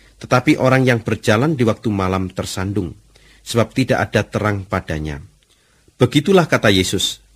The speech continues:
Kemudian ia berkata lagi, "Sahabat kita, Lazarus, sudah tidur, tetapi aku akan pergi membangunkan dia." Pengikut-pengikut Yesus berkata, "Tuhan, kalau Lazarus tidur, nanti ia akan sembuh."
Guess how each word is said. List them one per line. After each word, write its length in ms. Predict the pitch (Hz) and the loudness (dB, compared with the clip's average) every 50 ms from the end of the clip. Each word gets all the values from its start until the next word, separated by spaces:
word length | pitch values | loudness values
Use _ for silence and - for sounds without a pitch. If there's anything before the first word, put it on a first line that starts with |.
| _ _ - | _ _ -2
Kemudian 480 | - 107 110 107 107 113 110 107 104 78 | 2 2 2 2 4 4 4 4 4 2
ia 160 | 101 104 98 | 2 0 0
berkata 400 | - - 95 - 101 90 - 92 | 0 -2 -4 -4 -4 -2 -2 -2
lagi, 400 | 87 87 87 - 95 101 120 131 - _ _ _ - - _ _ | -2 -2 -4 -4 -4 -4 -4 -6 -10 _ _ _ -20 -20 _ _
"Sahabat 560 | - - - 139 123 123 - - 127 - - | -6 0 4 4 4 4 4 2 2 2 2
kita, 480 | - 156 156 151 - 107 101 104 113 113 | 0 0 0 2 2 4 4 4 2 2
Lazarus, 560 | 110 117 113 - - 117 110 127 139 - - | 2 2 2 2 2 2 2 2 2 0 -2
sudah 240 | 120 - 104 90 - | -2 -2 -2 -2 -2
tidur, 400 | - 107 107 - 95 87 80 - - _ _ _ _ _ _ _ - | -4 -6 -4 -2 -2 -2 -2 -4 -12 _ _ _ _ _ _ _ -6
tetapi 400 | - 123 - 135 131 - 160 160 | -4 0 2 2 2 4 4 4
aku 320 | - 123 123 - 156 147 - | 4 2 0 0 -2 0 0
akan 320 | 107 117 - 120 113 110 | 0 0 0 0 0 0
pergi 400 | 107 117 - - - - 139 131 | 0 -4 -4 -4 0 0 2 2
membangunkan 800 | 127 117 101 87 87 85 87 92 92 90 87 80 98 92 90 82 78 - | 2 2 0 0 0 0 0 0 -2 -2 -2 -2 -2 -2 -2 -4 -6 -8
dia." 320 | 82 78 78 73 71 73 - _ _ _ - - _ _ _ _ _ _ _ _ _ _ | -6 -4 -4 -4 -6 -10 -14 _ _ _ -20 -20 _ _ _ _ _ _ _ _ _ _
Pengikut-pengikut 800 | - 127 127 135 131 127 - 143 - - 135 135 127 - 139 113 | 0 2 4 4 4 4 2 2 2 4 2 4 4 2 2 2
Yesus 320 | - 117 110 - - - - | 2 2 2 2 -2 -4 -6
berkata, 560 | 98 92 - 92 85 - 87 87 92 104 - _ _ _ _ - | -6 -4 -2 -4 -4 -2 -4 -4 -6 -6 -12 _ _ _ _ 0
"Tuhan, 400 | 143 123 101 104 101 110 131 - - - _ _ _ _ | 0 2 2 2 2 0 -2 -6 -12 -20 _ _ _ _
kalau 240 | - - 139 147 151 | 0 4 6 6 6
Lazarus 560 | 151 147 139 - 156 143 143 151 147 - - | 6 4 4 2 2 4 4 4 2 2 0
tidur, 400 | 127 113 113 - 110 117 - - - - | -2 0 2 2 0 0 0 -2 -4 -2
nanti 400 | 120 127 127 123 - 165 143 - - _ _ - | -2 -2 0 0 -2 -2 -4 -4 -10 _ _ -2
ia 240 | 110 107 104 98 - | 2 2 2 2 0
akan 320 | - 95 - - 90 85 - | -2 -6 -4 -4 -6 -4 -4
sembuh." 320 | - 120 113 110 95 | -4 -4 -2 -2 -4